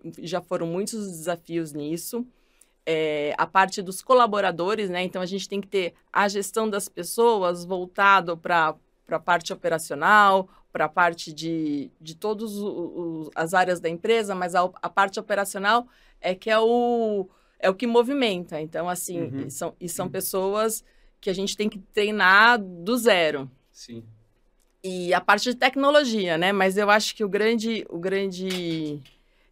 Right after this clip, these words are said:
Speaker 1: é, ponto da Mobenzani sempre foi, o, o ponto da nossa gestão, <coughs> foi a inovação. Então, a gente sempre, é, entendeu que tinha que tá inovando, tinha que tá inovando. E aí, dentro da indústria que é desafiador, né? Porque na in-,
Speaker 2: Uhum.
Speaker 1: na,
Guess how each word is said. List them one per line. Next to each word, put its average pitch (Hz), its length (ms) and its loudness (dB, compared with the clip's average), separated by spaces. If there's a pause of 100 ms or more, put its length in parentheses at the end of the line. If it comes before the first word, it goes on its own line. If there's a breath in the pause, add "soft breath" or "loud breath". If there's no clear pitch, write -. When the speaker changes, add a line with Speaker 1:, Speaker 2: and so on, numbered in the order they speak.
Speaker 1:
é, 156 400 -2 (600)
ponto 220 360 2
da 175 140 0
Mobenzani 180 600 -4
sempre 262 580 -2
foi, 196 360 0
o, 170 200 -4
o 165 100 -6
ponto 208 360 0
da 175 120 -4
nossa 170 340 -4
gestão, 170 460 -2
<coughs> - 500 -2
foi 208 200 -2
a 208 40 4
inovação. 220 720 2
Então, 170 240 -8
a 185 60 -4
gente 196 300 -6
sempre, 247 600 -4 (480 soft breath)
é, 175 480 2
entendeu 202 640 0
que 185 640 -8
tinha 214 280 -4
que 240 120 -12
tá 214 180 0
inovando, 196 580 0
tinha 190 260 -8
que 190 60 -16
tá 190 100 -8
inovando. 202 680 -2
E 185 120 -6
aí, 196 140 0
dentro 233 460 -2
da 214 120 -2
indústria 202 540 -4
que 196 80 -10
é 180 60 -2
desafiador, 165 680 -2
né? 160 300 -2
Porque - 380 -6
na 165 140 0
in-, 165 100 0
Speaker 2:
Uhum. 143 260 -6
Speaker 1:
na, 160 220 -4